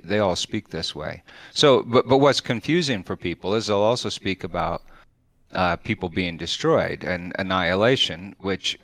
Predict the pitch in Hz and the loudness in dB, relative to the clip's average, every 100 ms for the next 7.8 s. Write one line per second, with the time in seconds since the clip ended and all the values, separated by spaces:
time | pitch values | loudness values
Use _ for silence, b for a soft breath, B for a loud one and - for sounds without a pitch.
0 | - - - 101 101 95 90 - 95 92 | -10 -4 -2 -2 -6 -6 -8 -6 -4 -2
1 | 87 78 - - 87 92 - 92 87 90 | -4 -8 -14 -10 -4 -4 -4 -4 -2 -2
2 | - - - 110 107 117 - 139 127 - | -4 -6 0 2 2 2 0 2 2 4
3 | 110 101 - 139 131 - 98 92 107 - | 2 2 0 2 2 4 2 2 -2 -10
4 | B B _ _ _ 101 101 98 101 - | B B _ _ _ -4 -2 0 -2 -4
5 | 95 90 98 95 85 - - 90 80 - | -6 -4 -2 -2 -6 -8 -4 -4 -6 -4
6 | - 101 - 98 95 90 90 95 92 87 | -2 0 -2 -4 -4 2 2 2 -2 -4
7 | 85 - 110 104 90 82 85 | -6 0 2 2 0 -2 -4